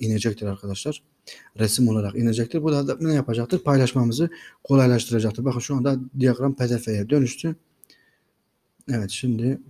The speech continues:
bir P D F okuyucu tarafından açılacaktır. Şimdi onu bekliyoruz.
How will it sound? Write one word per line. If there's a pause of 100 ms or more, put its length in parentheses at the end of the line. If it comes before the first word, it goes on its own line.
bir
P
D
F
okuyucu
tarafından
açılacaktır. (3750)
Şimdi
onu
bekliyoruz.